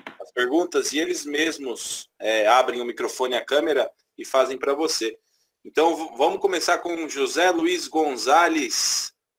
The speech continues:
Ustos. José Luiz, você tá por aí? Você quer abrir ou você quer que eu faça sua pergunta aqui?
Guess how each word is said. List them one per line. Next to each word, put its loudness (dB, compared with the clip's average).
Ustos. -4
José 2
Luiz, 0
você -2
tá 4
por -2
aí? 2
Você -4
quer 0
abrir 4
ou 4
você -2
quer -6
que -8
eu -2
faça 4
sua -4
pergunta -6
aqui? -12